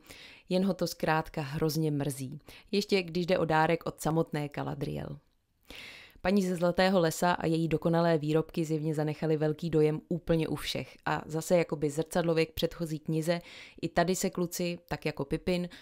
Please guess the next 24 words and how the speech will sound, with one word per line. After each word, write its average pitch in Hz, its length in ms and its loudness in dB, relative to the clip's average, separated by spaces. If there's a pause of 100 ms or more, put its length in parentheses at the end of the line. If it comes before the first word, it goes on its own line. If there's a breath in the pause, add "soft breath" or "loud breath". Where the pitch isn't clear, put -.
(120)
musí 180 420 -4
jednoho 165 280 0
z 156 60 -2
jejich 160 220 -2
dárků 143 580 -4
s - 60 -16
těžkým 156 380 -6
srdcem 147 340 -6
vzdát, 135 480 -6 (300 loud breath)
v 151 40 -12
zájmu 165 400 2
vlastního 156 400 -2
přežití. - 600 -8 (840 loud breath)
A - 60 -8
zatímco 202 400 0
Pippinův 202 440 0
florienský 175 560 0
lístek 180 380 -6
se 170 140 -6
šťastně 160 400 -4
vrátil 156 360 -2
majiteli 156 460 0
prostřednictvím - 800 -8 (120)
Aragorna, 185 640 0